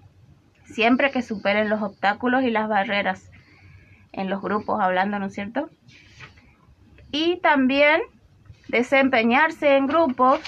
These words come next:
coordinando su tarea, facilitando la reflexión, colaborando en el mejoramiento de los vínculos,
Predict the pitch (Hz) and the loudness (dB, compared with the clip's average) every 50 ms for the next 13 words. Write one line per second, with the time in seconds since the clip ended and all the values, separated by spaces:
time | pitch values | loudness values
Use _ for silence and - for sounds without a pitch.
0 | - - - 220 214 208 202 196 202 196 208 233 247 247 240 233 233 - 220 196 | -10 -4 -2 0 0 0 -2 -2 0 2 2 2 4 2 2 0 0 -2 -4 -2
1 | - 180 190 185 208 226 233 240 233 233 233 233 233 - 233 220 220 - 190 185 | 0 0 0 2 2 2 4 4 4 4 2 2 -2 -4 -6 -8 -6 -6 -8 -8
2 | 180 175 175 185 196 202 196 196 196 180 180 170 - 175 170 - - - - 196 | -6 -2 -2 -2 0 0 0 0 0 -2 -2 -6 -6 -10 -12 -12 -14 -10 -4 0
3 | 208 208 214 214 226 240 - - - - - - - - - - - - - - | 2 2 2 2 0 -2 -6 -12 -18 -20 -20 -20 -20 -20 -20 -20 -20 -20 -8 0
4 | - 254 262 277 262 247 226 214 202 202 208 220 240 247 240 233 226 208 202 190 | 2 4 4 6 4 6 4 4 4 4 4 4 4 2 2 2 2 2 0 -2
5 | 208 - 202 185 185 180 190 190 196 202 196 208 202 196 190 202 202 208 202 226 | -4 -2 0 0 0 0 0 0 -2 -2 -2 -2 -2 -2 -2 -4 -4 -4 -2 0
6 | 233 240 233 240 233 - 214 214 214 214 202 233 - | 2 2 2 0 0 -2 -4 -2 -2 -2 -2 -4 -6